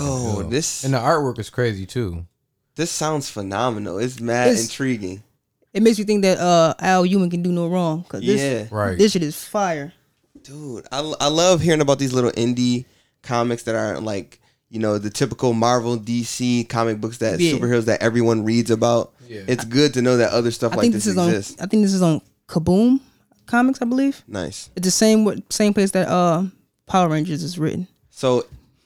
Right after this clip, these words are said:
Speaker 1: there's still more coming, right? More.
Speaker 3: Yeah, yeah, yeah. The, I
Speaker 1: Okay.
Speaker 3: think the next issue come out later this month. Issue nine comes out later this month.
Speaker 1: Oh man! So after you read the next few, we're gonna have to do another update episode and let people know how the
Speaker 3: Yeah.
Speaker 1: continuity
Speaker 2: Right.
Speaker 1: was going. 'Cause what,
Speaker 3: But
Speaker 1: what are you at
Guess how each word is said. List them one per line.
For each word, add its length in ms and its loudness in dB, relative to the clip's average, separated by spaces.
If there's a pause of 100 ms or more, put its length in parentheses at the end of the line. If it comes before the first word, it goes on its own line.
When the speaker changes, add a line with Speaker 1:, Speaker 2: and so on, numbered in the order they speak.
(880)
Speaker 1:
there's 180 -2
still 200 2
more 260 4
coming, 420 -2
right? 200 -2
More. 320 -2 (100)
Speaker 3:
Yeah, 140 6
yeah, 260 4
yeah. 60 2
The, 160 -2
I 60 4
Speaker 1:
Okay. 80 0
Speaker 3:
think 140 2
the 60 2
next 180 0
issue 240 -2
come 140 0
out 300 0
later 300 0
this 180 -4
month. 240 -2
Issue 180 -6
nine 240 -2
comes 140 -10
out 120 -6
later 180 -4
this 160 -8
month. 220 -6
Speaker 1:
Oh 340 -6
man! 300 -2
So 140 -4
after 220 -2
you 120 -4
read 240 -4
the 60 -6
next 300 -4
few, 100 -4
we're 120 -4
gonna 140 -2
have 100 -4
to 80 -12
do 140 -4
another 260 -2
update 380 -2
episode 340 -6
and 80 -6
let 120 -6
people 240 -14
know 200 -8
how 120 -8
the 20 -8
Speaker 3:
Yeah. 60 -10
Speaker 1:
continuity 420 0
Speaker 2:
Right. 260 -2
Speaker 1:
was 140 -10
going. 360 -10 (480)
'Cause 640 -8 (220)
what, 140 0
Speaker 3:
But 100 -2
Speaker 1:
what 80 2
are 40 0
you 120 4
at 180 0